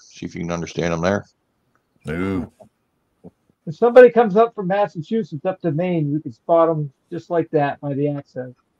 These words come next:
Speaker 2: Yeah. Oh, and those Connecticut people. Hoy, hey. <laughs>
Speaker 3: I don't hear it so much from you, Mike.
Speaker 2: No. <laughs>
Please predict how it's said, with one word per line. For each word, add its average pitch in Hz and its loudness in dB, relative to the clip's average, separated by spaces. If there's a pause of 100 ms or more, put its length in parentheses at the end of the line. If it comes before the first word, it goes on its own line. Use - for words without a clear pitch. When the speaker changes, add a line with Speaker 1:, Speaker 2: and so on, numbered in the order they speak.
(140)
Speaker 2:
Yeah. 85 -6 (1400)
Oh, 120 8
and 101 -2
those 95 0
Connecticut 120 0
people. 76 -8
Hoy, 160 4
hey. 143 -2 (280)
<laughs> - -20 (1800)
Speaker 3:
I 196 4
don't 269 10
hear 262 12
it 226 10
so 208 10
much 180 8
from 165 -2
you, 190 0
Mike. 147 -2 (960)
Speaker 2:
No. 95 -6 (320)
<laughs> 131 -6